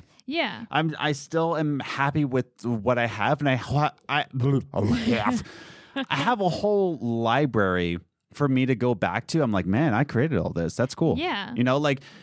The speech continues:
Speaker 2: and something to show my children is just like, "I made these."
Speaker 1: Yeah.
Speaker 2: You know, whether they're good or bad, they're like, "I made these."
Speaker 1: Yeah.
Speaker 2: You know, um, it's just something for me to, like,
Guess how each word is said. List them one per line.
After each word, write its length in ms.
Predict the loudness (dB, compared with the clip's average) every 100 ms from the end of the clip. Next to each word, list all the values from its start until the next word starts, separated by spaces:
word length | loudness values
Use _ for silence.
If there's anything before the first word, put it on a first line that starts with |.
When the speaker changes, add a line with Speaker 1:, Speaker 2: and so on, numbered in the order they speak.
| -20 -20 _
Speaker 2:
and 240 | -2 0
something 240 | 0 2 2
to 80 | 2
show 160 | 2
my 140 | 2 0
children 520 | 0 0 2 2 0
is 120 | -2
just 180 | -2 0
like, 220 | 0 0 -2
"I 140 | 0
made 260 | 2 0 -2
these." 400 | -6 -8 -14 -10
Speaker 1:
Yeah. 140 | -2
Speaker 2:
You 60 | 2
know, 200 | 2 0 -4
whether 300 | -2 2 2
they're 140 | 2 0
good 460 | -2 0 2 2
or 60 | 0
bad, 460 | 0 0 2 2 2
they're 120 | 2
like, 220 | 2 2
"I 120 | 2 2
made 200 | 2 0
these." 320 | -6 -10 -6
Speaker 1:
Yeah. 320 | -4 -4 -2
Speaker 2:
You 100 | 0
know, 800 | 0 0 -4 _ _ _ _ -2
um, 540 | 2 4 4 2 0 -6 _ _ _ _ _ _ _ _ -6 -2
it's 140 | 0
just 120 | 0
something 240 | 0 2 2
for 120 | 2
me 160 | 2 4
to, 140 | 2
like, 340 | 2 2 -2